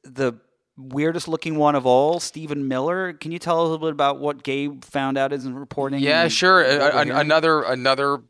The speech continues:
Speaker 2: perfect patented Gabe Sherman bomb. Um, you know, uh, tr-, Trump is fixated on the author, uh, Anonymous, um,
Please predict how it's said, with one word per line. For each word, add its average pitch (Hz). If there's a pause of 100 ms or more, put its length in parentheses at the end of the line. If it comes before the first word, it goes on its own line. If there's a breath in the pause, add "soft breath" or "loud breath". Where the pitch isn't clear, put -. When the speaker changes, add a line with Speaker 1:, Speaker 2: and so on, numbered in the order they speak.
(140)
Speaker 2:
perfect 151
patented 131
Gabe 127
Sherman 139
bomb. 107
Um, 110 (600 loud breath)
you 127
know, 113
uh, 110 (300)
tr-, -
Trump 151
is 113
fixated 104
on 104 (120)
the 107
author, 104
uh, 98
Anonymous, 107 (160)
um, 101